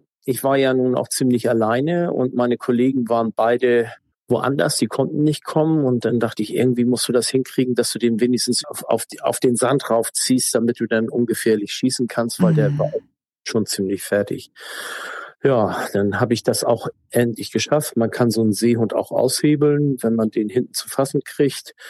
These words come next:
Speaker 1: Aber dann muss man erstmal mit dem tanzen und dann kann man ihn hinten hochheben und dann habe ich ihn auf den Sand raufgezogen und habe ihn da vorsichtig abgelegt, damit er auch keine Schmerzen hat.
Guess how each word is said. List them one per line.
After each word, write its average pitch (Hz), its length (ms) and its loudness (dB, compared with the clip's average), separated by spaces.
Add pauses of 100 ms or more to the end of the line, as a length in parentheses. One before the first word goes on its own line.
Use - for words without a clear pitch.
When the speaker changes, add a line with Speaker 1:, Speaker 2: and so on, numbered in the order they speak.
(400)
Speaker 1:
Aber 113 160 2
dann 113 140 2
muss 113 180 0
man 120 140 0
erstmal 120 240 2
mit 113 120 2
dem 107 140 2
tanzen 131 580 0
und - 560 -2
dann 104 140 2
kann 110 240 -2
man 113 140 4
ihn 110 120 4
hinten 107 300 0
hochheben 123 560 2
und 117 80 2
dann 107 160 0
habe 107 180 -4
ich - 120 -10
ihn 104 240 0
auf 104 160 0
den 107 100 0
Sand 107 340 -2
raufgezogen 135 840 0 (460)
und 101 120 -2
habe 117 140 2
ihn 113 60 2
da 104 100 2
vorsichtig 107 580 0
abgelegt, 120 520 0
damit 101 200 0
er - 80 0
auch 101 80 -6
keine 98 260 -2
Schmerzen 117 580 -4
hat. 123 220 -2